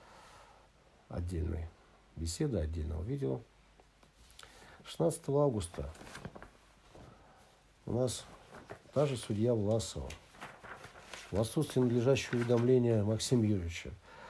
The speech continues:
в отсутствие надлежащего уведомления его защитника признаёт Пронина Максима Юрьевича виновным в совершении административного правонарушения, предусмотренного частью первой статьи семнадцать три Кодекса административного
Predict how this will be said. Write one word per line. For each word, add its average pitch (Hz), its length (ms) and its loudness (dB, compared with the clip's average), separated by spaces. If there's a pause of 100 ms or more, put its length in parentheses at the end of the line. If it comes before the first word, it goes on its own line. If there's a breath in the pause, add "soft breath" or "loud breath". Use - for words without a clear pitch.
(220 loud breath)
в - 40 0
отсутствие 123 480 0
надлежащего 117 560 2
уведомления 113 460 4
его 113 160 4
защитника 113 800 -2 (1800)
признаёт 170 560 4 (1300 loud breath)
Пронина 139 300 8
Максима 120 420 6
Юрьевича 95 400 0
виновным 175 540 6 (160)
в - 60 -20
совершении 147 480 0
административного 107 500 0
правонарушения, 101 520 -2
предусмотренного 90 600 -4
частью 82 320 -4
первой 151 260 -2
статьи 90 320 -6
семнадцать 82 440 -6
три 143 140 -6
Кодекса 87 340 -8
административного 78 560 -8